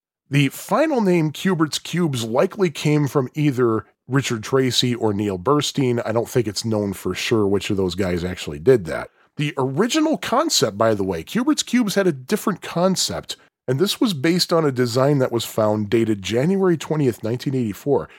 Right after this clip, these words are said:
Q*bert's Cubes was intended to be a two-player simultaneous competitive game.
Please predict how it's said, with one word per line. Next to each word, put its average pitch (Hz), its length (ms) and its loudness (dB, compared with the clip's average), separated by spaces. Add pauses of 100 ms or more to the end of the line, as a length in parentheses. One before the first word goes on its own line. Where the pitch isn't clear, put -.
(140)
Q*bert's 190 440 -2
Cubes 165 500 0 (220)
was 143 180 0
intended 170 500 0
to 170 80 4
be 135 260 0
a 117 80 -2
two-player 214 600 0
simultaneous 170 920 2
competitive 160 760 0
game. 69 380 -8